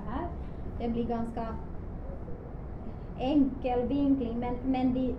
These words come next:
de, liksom, de är ju liknande, alla de här Frida, Aftonbladet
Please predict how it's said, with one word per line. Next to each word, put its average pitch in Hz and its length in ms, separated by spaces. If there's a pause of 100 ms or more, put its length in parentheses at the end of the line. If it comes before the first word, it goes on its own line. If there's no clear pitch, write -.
(140)
de, 262 100
liksom, 262 480
de 262 120
är 269 80
ju 262 120
liknande, 220 760
alla 214 180
de 220 100 (100)
här 208 80 (120)
Frida, 214 440 (2500)
Aftonbladet 370 840